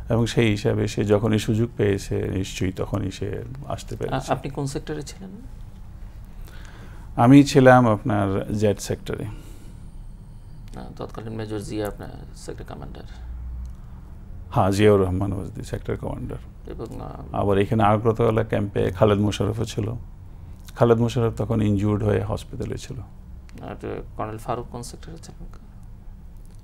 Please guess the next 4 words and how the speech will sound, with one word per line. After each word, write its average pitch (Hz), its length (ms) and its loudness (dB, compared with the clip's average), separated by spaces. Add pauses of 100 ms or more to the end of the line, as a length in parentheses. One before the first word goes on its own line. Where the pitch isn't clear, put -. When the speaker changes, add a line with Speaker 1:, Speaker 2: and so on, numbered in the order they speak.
(920)
Speaker 1:
কর্নেল 123 420 6
ফারুক, 127 720 8
আম, 107 640 6 (800)
আমার 107 240 2